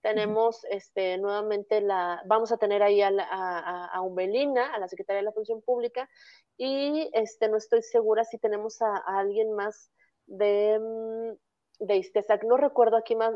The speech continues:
Speaker 1: Vamos a tener a dos personas en la comisión para
Speaker 2: Ujú.
Speaker 1: trabajar y empezar a ver, a ver ya ese tema. Pero, este, sí creo que va a ser muy importante, em, eh, que estén pendientes, porque si bien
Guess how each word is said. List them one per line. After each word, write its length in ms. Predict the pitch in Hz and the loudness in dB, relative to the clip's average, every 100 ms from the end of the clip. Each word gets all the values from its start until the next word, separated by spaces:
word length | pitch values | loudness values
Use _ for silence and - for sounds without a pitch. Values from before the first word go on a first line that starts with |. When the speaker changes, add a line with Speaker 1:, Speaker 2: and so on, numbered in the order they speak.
| 190 | 4
Speaker 1:
Vamos 220 | 247 277 | 2 4
a 60 | |
tener 180 | 311 254 | 4 6
a 40 | 247 | 6
dos 140 | 247 | 6
personas 460 | - 240 233 226 233 | 2 0 0 0 0
en 140 | - 240 | 4 6
la 100 | 240 | 6
comisión 440 | 240 226 226 220 - - - - | 4 0 -2 -2 -4 -20 -4 6
para 180 | 220 | 8
Speaker 2:
Ujú. 60 | 214 | 10
Speaker 1:
trabajar 480 | 214 208 208 220 220 | 8 8 8 6 6
y 60 | |
empezar 380 | 247 240 220 214 | 4 2 2 6
a 60 | 208 | 6
ver, 180 | 214 214 | 6 4
a 120 | 214 | 4
ver 160 | 214 202 | 4 4
ya 180 | 208 214 | 6 6
ese 200 | 214 233 | 4 2
tema. 260 | 233 214 202 - - - - | 2 0 -4 -14 -20 -4 6
Pero, 400 | 277 277 233 - | 8 8 4 2
este, 340 | 220 214 226 - | 2 4 2 2
sí 160 | - - | -2 6
creo 220 | 254 233 | 8 10
que 340 | 240 226 202 | 8 8 6
va 80 | 208 | 6
a 40 | 220 | 6
ser 180 | 233 226 | 4 2
muy 180 | 226 | 2
importante, 680 | 226 220 233 233 226 220 233 247 - _ _ | 2 4 4 4 0 0 -4 -6 -20 _ _
em, 920 | - 208 196 190 190 185 180 175 170 156 _ _ _ _ _ _ _ _ _ _ _ _ _ _ | 0 2 2 -2 -6 -4 -4 -4 -6 -10 _ _ _ _ _ _ _ _ _ _ _ _ _ _
eh, 220 | 226 220 196 | 2 2 4
que 80 | |
estén 280 | 240 - 254 | 4 6 4
pendientes, 720 | 247 285 277 262 262 254 208 - | 8 8 8 4 4 6 4 4
porque 460 | 214 208 220 220 - - - | 0 6 6 6 0 -16 -20
si 240 | - 262 | -4 0
bien 360 | 247 277 311 | 4 6 4